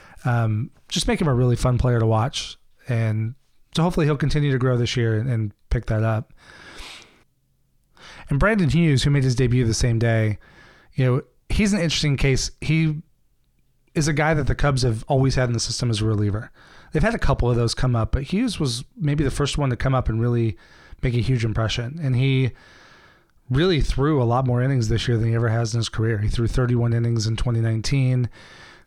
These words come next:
threw forty-one in twenty twenty-one, and then this year he th-, threw over seventy. He threw seventeen in the minors before coming up, and then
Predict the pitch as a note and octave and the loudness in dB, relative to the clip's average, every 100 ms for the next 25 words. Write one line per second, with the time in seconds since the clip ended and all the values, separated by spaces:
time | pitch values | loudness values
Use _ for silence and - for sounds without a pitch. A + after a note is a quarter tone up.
0 | - - - B2+ - C3 B2+ B2 B2 A#2 | -20 -6 -2 0 2 2 2 2 2 0
1 | - B2 A2+ B2+ A2+ B2 C#3 A#2 A#2+ A#2+ | 0 0 0 0 2 2 0 0 0 0
2 | C3+ A#2+ A#2 - D3 - A#2+ A#2 A#2 B2 | 0 2 0 -2 -4 0 2 2 2 2
3 | A2+ A2+ A2 - A#2 A#2 G#2 G2+ G2+ A#2 | 2 2 0 0 0 0 0 0 0 0
4 | G#2+ B2 A2 A2 A#2+ A2 G#2+ G#2+ A2 G#2+ | 0 0 0 0 0 0 0 0 -2 -2
5 | G#2+ - G#2+ A#2 G#2+ G#2 G#2+ - G#2+ G#2 | -2 -2 -2 -2 -2 0 -2 -2 -2 0
6 | G#2 | -2